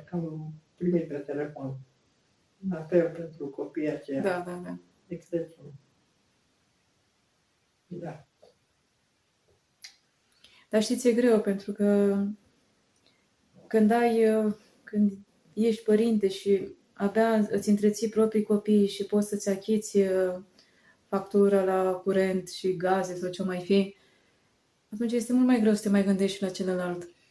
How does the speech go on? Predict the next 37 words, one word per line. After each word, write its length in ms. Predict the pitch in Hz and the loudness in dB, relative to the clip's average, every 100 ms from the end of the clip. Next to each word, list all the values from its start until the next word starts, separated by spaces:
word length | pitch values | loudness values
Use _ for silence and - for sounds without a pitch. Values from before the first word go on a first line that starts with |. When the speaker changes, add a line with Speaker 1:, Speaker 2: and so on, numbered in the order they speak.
| _ | _
Speaker 1:
Eu 420 | - 180 202 214 202 - | -4 0 2 2 -2 -4
nu 320 | 175 175 214 | 0 2 4
vorbesc 380 | 220 208 214 202 | 2 0 -2 0
de 120 | 180 | -2
cei 260 | - 185 | -2 -6
care 580 | 180 180 175 160 151 156 - _ _ - | -2 0 2 2 0 -4 -14 _ _ -4
îți 200 | 165 160 | -4 0
duc 160 | 180 - 156 160 156 | -4 -4 -12 -8 -6
zilele 500 | 151 160 156 156 151 | 0 0 2 2 2
de 220 | 131 - - | -2 -6 -10
pe 100 | 135 | -6
azi 240 | 147 - - | -4 -6 -10
pe 120 | 160 - | -12 -10
mine. 360 | 123 123 127 _ _ | -12 -12 -16 _ _
Speaker 2:
Exact. 320 | 196 185 - 139 | -16 -10 -4 -4
Speaker 1:
Eu 140 | 135 | -2
vorbesc 400 | 143 131 160 175 | -6 -4 -2 2
de 60 | 175 | 2
Speaker 2:
Important. 500 | 196 - 185 - - | 0 -2 -4 -4 -6
Speaker 1:
cei 220 | 151 151 | -6 -4
care 500 | 151 147 139 135 - _ _ | -4 -2 -4 -6 -10 _ _
își 140 | - - | -20 -4
pot 220 | 175 190 | -2 2
permite 480 | 170 165 170 175 170 | 2 2 0 -2 -4
și 80 | 165 | -4
nu 60 | 160 | -6
o 40 | |
fac. 420 | 156 262 - - _ _ _ - | -6 -8 -10 -12 _ _ _ -12
Speaker 2:
Mhm. 480 | 202 202 196 196 202 _ _ _ _ | -10 -8 -8 -8 -10 _ _ _ _
Speaker 1:
Știi? 580 | _ _ 143 147 170 - _ _ _ _ _ _ _ _ _ _ _ - _ _ _ _ _ _ _ _ | _ _ -14 -8 -8 -10 _ _ _ _ _ _ _ _ _ _ _ -20 _ _ _ _ _ _ _ _
Deci 180 | 139 139 - | -16 -14 -8
când 160 | 147 | -6
mă 60 | 147 | -4
gândesc 400 | 147 147 170 - | -4 0 0 0
la 200 | 151 135 | -6 -6
copiii 500 | - 135 127 160 151 | -10 -12 -10 -4 0
aia 360 | 147 139 - | 0 -4 -8